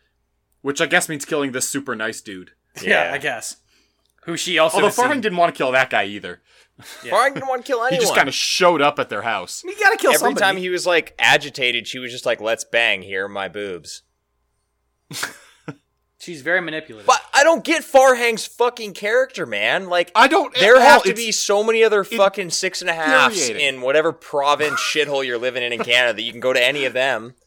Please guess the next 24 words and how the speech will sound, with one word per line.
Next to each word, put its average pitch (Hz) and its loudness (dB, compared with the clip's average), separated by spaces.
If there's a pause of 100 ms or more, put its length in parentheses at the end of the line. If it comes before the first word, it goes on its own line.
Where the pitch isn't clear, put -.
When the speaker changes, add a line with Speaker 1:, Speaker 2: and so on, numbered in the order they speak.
(160)
Speaker 1:
Jesus. - -10
Speaker 3:
They're - -2
probably 160 2
into 107 -6
you. 120 -4
You 143 -10
don't 156 -4
need 117 -8
this 113 -10
one. 127 -6
Speaker 1:
It's 147 -12
love, 175 2
man. 143 -8 (480)
Speaker 2:
Yeah, 247 2
okay, 202 -2
Speaker 3:
I 190 -2
don't 175 -10
Speaker 2:
so 220 0
Speaker 3:
care. - -4
Speaker 2:
he's 254 -2
married 208 0
to 247 -8
this 269 -10
girl. 123 -12